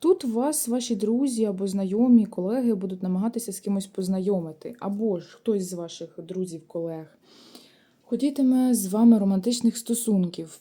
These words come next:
е, можливі навіть побачення, але по карті місяць. У вас є певні комплекси або ж якісь певні страхи, пов'язані з стосунками, з якими ви поки не розберетеся, нічого путнього тут не вийде.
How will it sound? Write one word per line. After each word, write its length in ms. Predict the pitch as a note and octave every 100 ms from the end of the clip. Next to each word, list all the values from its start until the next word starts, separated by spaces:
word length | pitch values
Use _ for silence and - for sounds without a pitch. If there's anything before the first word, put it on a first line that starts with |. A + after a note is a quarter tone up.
| F#3
е, 200 | F3+ F#3
можливі 380 | G3+ G3 D#4+
навіть 240 | C4+ B3+ B3
побачення, 720 | B3 G#3 F#3+ - E3 E3 F3
але 540 | - G3 G#3 G#3 F3+ -
по 120 | -
карті 340 | F#3 B3 C4 B3+
місяць. 680 | A#3+ A3 - - - - _ _ _ _ _ _ _ _ - - - - - _ _ -
У 60 |
вас 360 | G3+ B3 C#4 -
є 100 | D4+
певні 340 | D4+ D#4 D#4
комплекси 880 | D4+ D#4 D#4 D#4 D#4 - - D4 D4 - -
або 380 | G3+ F#3+ A3+ C#4
ж 160 | A#3+
якісь 640 | A3 - A3+ A#3+ A#3+ - -
певні 360 | A3+ A3+ A3+
страхи, 760 | A3+ - G3+ G#3+ F#3+ - F3 E3+
пов'язані 540 | F#3 F3+ F3+ E3+ F3+
з 60 | -
стосунками, 1300 | - F3+ - C4+ E4+ F4 A3+ G3 F#3+ F#3 F#3 F3+ F3+ F3 E3+ - _ _ _ _ _ - - - - _ _ _ _ _ _ _ _ _ _ _ _ _ _ _ _ -
з 100 | G3
якими 280 | G#3+ C4
ви 100 | A#3
поки 260 | A#3 A3+ A#3
не 120 | A3
розберетеся, 1200 | A3 G#3 A3 A#3+ F4+ F4+ B3 - G#3 F#3+ F3+ E3+
нічого 440 | F3+ F#3+ G3 A#3+ A3+
путнього 420 | B3 C#4 A3+ F#3+
тут 180 | A3+ A3
не 100 | A3
вийде. 340 | F#3 D3 -